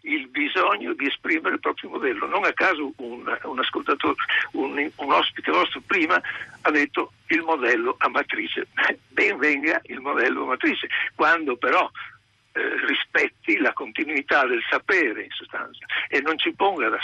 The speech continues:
sempre davanti a questa domanda angosciante e intrigante che è: "Ma l'esperienza degli altri serve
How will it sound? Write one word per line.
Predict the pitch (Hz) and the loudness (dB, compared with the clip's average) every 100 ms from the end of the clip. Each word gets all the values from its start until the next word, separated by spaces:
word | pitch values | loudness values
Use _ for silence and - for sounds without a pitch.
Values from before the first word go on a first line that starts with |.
| - | 2
sempre | 180 175 127 123 | 2 0 -2 2
davanti | 123 151 185 131 123 | 4 4 2 2 -2
a | 117 | 0
questa | 156 139 156 | -2 -2 -6
domanda | 123 131 147 170 135 127 | -8 0 2 2 2 -2
angosciante | 120 139 - 165 156 135 - | -2 -2 2 4 2 0 -2
e | |
intrigante | 143 139 - 131 139 151 160 | -2 -2 0 4 2 2 -2
che | - 135 | 0 0
è: | - - - | 0 -6 -2
"Ma | 156 - | 0 0
l'esperienza | - 160 - - - 170 - - | 0 -2 -2 0 0 0 -6 -12
degli | - 120 | -4 0
altri | 87 - - - - | 0 -2 -10 -14 -6
serve | - - 127 | -2 -2 -6